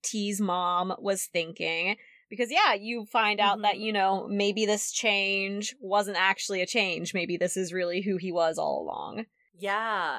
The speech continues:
Speaker 2: and that he was building
Speaker 1: Yeah.
Speaker 2: up to it. Um,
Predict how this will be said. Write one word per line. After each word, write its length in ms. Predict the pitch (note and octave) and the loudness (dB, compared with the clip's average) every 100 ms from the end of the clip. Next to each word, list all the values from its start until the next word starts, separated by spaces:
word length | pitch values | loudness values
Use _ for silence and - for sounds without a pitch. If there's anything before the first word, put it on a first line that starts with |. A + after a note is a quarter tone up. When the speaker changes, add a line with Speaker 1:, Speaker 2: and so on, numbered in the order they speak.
| - | -6
Speaker 2:
and 160 | G3+ | -6
that 100 | F#3+ | -6
he 160 | F#3 F#3+ | -8 -10
was 300 | F3+ E3+ - _ _ | -10 -12 -18 _ _
building 360 | F#3+ F#3 F#3+ F#3+ | -10 -6 -6 0
Speaker 1:
Yeah. 300 | G3 F#3 E3 | 2 2 2
Speaker 2:
up 60 | F#3+ | -4
to 40 | |
it. 600 | C#3 C3+ A2+ - _ - | -10 -10 -12 -14 _ -12
Um, 440 | F#3 F3 E3+ F3+ | -8 -8 -10 -14